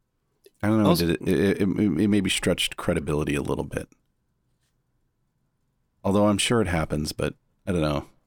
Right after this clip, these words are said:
Speaker 1: For the purposes of this movie, it didn't feel quite right, I suppose.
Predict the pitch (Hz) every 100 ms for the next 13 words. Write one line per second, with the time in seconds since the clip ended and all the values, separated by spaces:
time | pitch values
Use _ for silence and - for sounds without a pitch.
0 | _ _ - 87 101 95 90 87 87 82
1 | - - 92 101 80 78 98 78 69 -
2 | 69 71 - 55 - - - _ _ _
3 | _ _ _ _ _ _ _ _ _ _
4 | - - - -